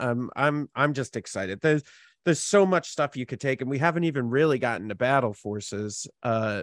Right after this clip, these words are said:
you know, and, and John, I know a couple made it to, uh, L S O. Um, I don't know. I don't think they did great, but, like, uh, uh, maybe 'cause they weren't playing the right version.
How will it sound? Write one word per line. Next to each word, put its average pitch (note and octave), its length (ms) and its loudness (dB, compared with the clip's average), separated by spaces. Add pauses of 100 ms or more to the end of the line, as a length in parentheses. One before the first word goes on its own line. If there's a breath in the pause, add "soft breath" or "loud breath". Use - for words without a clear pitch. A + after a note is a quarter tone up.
(340)
you B2+ 120 -4
know, A2+ 200 -2
and, A2 240 -6
and A#2 200 -4
John, A#2+ 260 -2
I A2+ 100 -2
know A#2+ 160 -2
a A2+ 80 -6
couple A2 420 -6
made A#2 300 -2
it G#2 220 -4
to, A2 380 -4
uh, G#2 360 -8 (580 soft breath)
L B2 180 4
S A2 220 0
O. A2+ 280 2 (1160)
Um, A2 260 -2
I A2 80 -4
don't G#2 140 -8
know. G#2+ 220 -12
I A2+ 100 -6
don't A2 140 -4
think G#2 180 -8
they G#2 100 -8
did G#2 240 -10
great, A2 340 -8
but, A2+ 240 -6
like, A#2 220 -4 (300)
uh, G#2+ 420 -2 (240)
uh, - 120 -10 (200)
maybe A2+ 240 -8
'cause A2 180 -14
they G#2 100 -12
weren't G#2 220 -14
playing G2+ 240 -14
the G#2 80 -12
right G2 220 -14
version. G#2 440 -12